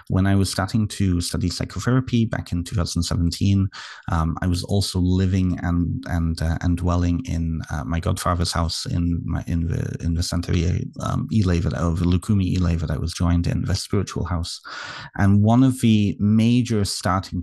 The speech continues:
points of in African traditional religions, I would say traditional religions all over the world, is a reconnection with ancestors. Now, ancestry is something that has always been interesting to me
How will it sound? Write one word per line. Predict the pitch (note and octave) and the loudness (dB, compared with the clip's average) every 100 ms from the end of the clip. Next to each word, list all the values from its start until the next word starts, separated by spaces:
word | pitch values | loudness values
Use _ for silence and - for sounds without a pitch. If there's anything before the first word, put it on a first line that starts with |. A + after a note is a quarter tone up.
| - | -4
points | F2+ C2+ - E2 | -4 -2 -2 -2
of | D#2+ - - - - - - F2 | -2 -8 -20 -20 -20 -18 -4 0
in | D#2+ D#2 - - F#2 | 2 0 -2 -4 -4
African | - D#2+ E2+ | -4 -2 -2
traditional | E2+ - E2+ E2 E2 | -2 -2 0 2 2
religions, | E2+ F2 - E2+ - - | 2 2 0 -2 -4 -2
I | A#2+ | 2
would | E3 D3 | 2 2
say | B2+ | 0
traditional | - A2+ - G#2+ F#2+ | 0 -2 0 2 2
religions | F#2 F2+ E2+ | 2 -2 -2
all | E2 D#2+ | -2 -2
over | D2+ - | -2 -4
the | G2 C3 | -2 0
world, | B2+ - - - - - | 0 -2 -8 -16 -18 -10
is | - G2 F#2 F2+ - | 0 2 2 -2 -6
a | - F2+ G2+ G#2 | -4 0 2 4
reconnection | A2 - F#2 - - E2+ | 2 2 -2 -2 -2 -2
with | - F2+ | -2 -2
ancestors. | F2+ - - - - - _ - - - - - - _ _ | -2 -2 -4 -6 -6 -8 _ -18 -16 -16 -18 -20 -20 _ _
Now, | G#2+ G#2 | 2 4
ancestry | C3+ D3 B2 - A2 G2+ F#2+ | 4 2 -2 -2 0 2 2
is | F2+ | 0
something | F#2+ E2 F2+ E2 | -2 -2 0 0
that | D#2 | -2
has | F2+ | -2
always | E2 E2+ F2+ E2 | 0 0 0 0
been | E2 E2 | 0 0
interesting | G#2+ B2 - F2 | 0 -4 -2 -2
to | F2 | -2
me | F2 | -2